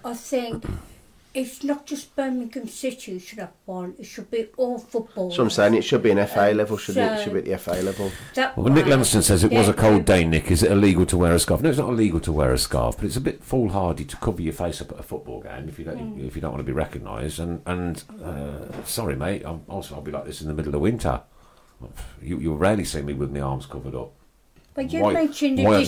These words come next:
Speaker 3: need to have,
Speaker 1: disguise,
Speaker 3: why I
Speaker 1: then
Speaker 3: need
Speaker 1: those who are banned, they could, you, uh, start growing a beard, start growing their hair, uh, putting glasses on, so they can disguise themselves that way. But with, um,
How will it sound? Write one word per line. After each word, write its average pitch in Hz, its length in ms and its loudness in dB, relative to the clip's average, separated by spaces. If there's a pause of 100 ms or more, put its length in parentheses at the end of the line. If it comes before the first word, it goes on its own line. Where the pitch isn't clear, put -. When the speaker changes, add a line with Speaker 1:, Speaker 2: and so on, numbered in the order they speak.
Speaker 3:
need - 120 0
to 294 120 6
have, 285 260 4
Speaker 1:
disguise, 214 200 -4
Speaker 3:
why 196 120 2
I 285 40 4
Speaker 1:
then 233 280 4
Speaker 3:
need 220 80 -10 (260)
Speaker 1:
those 285 320 4
who 262 160 0
are 247 80 0
banned, 196 400 -4
they 226 120 -2
could, 226 360 0
you, 240 400 0 (100)
uh, 202 240 -2 (300)
start 208 500 0
growing 196 340 2
a 180 60 0
beard, 214 540 2
start 185 340 -4
growing 202 300 0
their 196 160 -2
hair, 214 500 2 (380)
uh, 185 200 0 (280)
putting 202 340 -4
glasses 202 580 -8
on, 190 260 -2 (280)
so - 140 -2
they 285 140 -2
can 277 220 0
disguise 269 680 0
themselves 196 520 -4
that 233 280 -2
way. 185 260 -4 (100)
But 214 200 2
with, 262 260 -2
um, 208 400 2